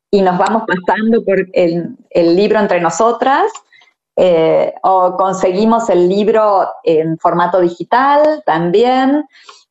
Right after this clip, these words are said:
este, y, y, y podemos, eh, seguirlo. Pero sí, claro, y además, eh, como te digo, como seguimos por ahí muchas recomendaciones bastante actualizadas, em,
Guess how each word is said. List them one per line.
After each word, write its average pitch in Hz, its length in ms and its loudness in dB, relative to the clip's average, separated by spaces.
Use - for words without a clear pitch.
este, 160 1200 0
y, 175 460 0
y, 151 360 -2
y 170 160 0
podemos, 170 760 -2
eh, 139 240 -6
seguirlo. 165 540 0
Pero 165 180 -2
sí, 233 240 -2
claro, 196 640 0
y 180 340 2
además, 175 760 -2
eh, 165 400 0
como 170 280 0
te 160 140 0
digo, 185 300 0
como 165 180 -2
seguimos 233 420 0
por 180 140 -2
ahí 190 160 2
muchas 208 360 -2
recomendaciones 190 1200 0
bastante 180 400 -2
actualizadas, 214 920 0
em, 160 720 0